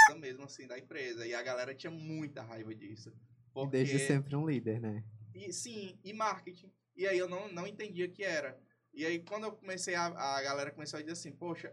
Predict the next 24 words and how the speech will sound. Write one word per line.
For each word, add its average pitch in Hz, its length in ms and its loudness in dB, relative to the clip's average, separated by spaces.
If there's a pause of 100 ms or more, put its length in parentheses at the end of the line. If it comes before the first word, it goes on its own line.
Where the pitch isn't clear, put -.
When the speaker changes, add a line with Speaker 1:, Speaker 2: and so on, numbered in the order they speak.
(140)
Speaker 1:
eu 135 100 -8
pedi 180 300 -6
a 190 100 2
galera 185 280 0
pra 151 160 -2
ficar 147 180 -6
depois 143 260 -8
do 139 60 -6
horário, 135 300 -4
ficava, 143 380 -6
às 139 60 -8
vezes 123 140 -12
a 131 40 -12
gente 131 180 -16
virava 135 360 -4
à 151 40 -8
noite. 127 580 -10 (340)
E 151 120 -2
aí 160 240 2
fui 175 180 -4
convidado 165 680 -2 (200)
dentro 165 240 -8
dessa 165 180 -6
empresa 147 380 -8